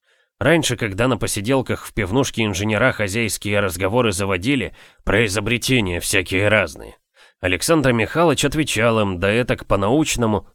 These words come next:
то я сидел пень пнем, чурка чуркой, ничегошеньки не понимая в разговорах этих. Но прошло какое-то время, и стал я замечать, что понимаю я кое-что. А как-то раз, даже увлекшись их спором, сказал что-то. Ну, присоветовал.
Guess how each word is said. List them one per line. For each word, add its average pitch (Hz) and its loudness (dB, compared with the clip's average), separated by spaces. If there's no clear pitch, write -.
то 98 -4
я 135 0
сидел 143 0
пень 139 0
пнем, 110 0
чурка 117 -2
чуркой, - -6
ничегошеньки 98 -2
не 95 -2
понимая 95 -2
в 87 -4
разговорах 87 -2
этих. - -8
Но 92 0
прошло 107 0
какое-то 107 -2
время, 117 2
и 90 -2
стал 123 0
я 110 0
замечать, 95 0
что - -4
понимаю 139 0
я 90 -2
кое-что. 87 -8
А 92 -2
как-то 110 -2
раз, 120 2
даже 104 -2
увлекшись 107 -2
их 101 -4
спором, 131 0
сказал 107 0
что-то. - -8
Ну, 165 4
присоветовал. 123 -2